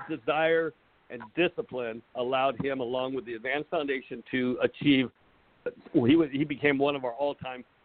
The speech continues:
finest players, and he was not a club pl-,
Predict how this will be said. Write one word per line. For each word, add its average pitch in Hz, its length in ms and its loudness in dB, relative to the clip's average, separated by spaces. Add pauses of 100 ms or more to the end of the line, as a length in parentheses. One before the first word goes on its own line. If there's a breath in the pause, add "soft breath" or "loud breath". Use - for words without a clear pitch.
(220)
finest 147 440 -4
players, 120 320 -4 (280)
and 123 140 -10
he 139 60 -8
was 120 180 -8
not 117 220 -4
a 110 80 -10 (120)
club 165 320 2
pl-, - 180 -6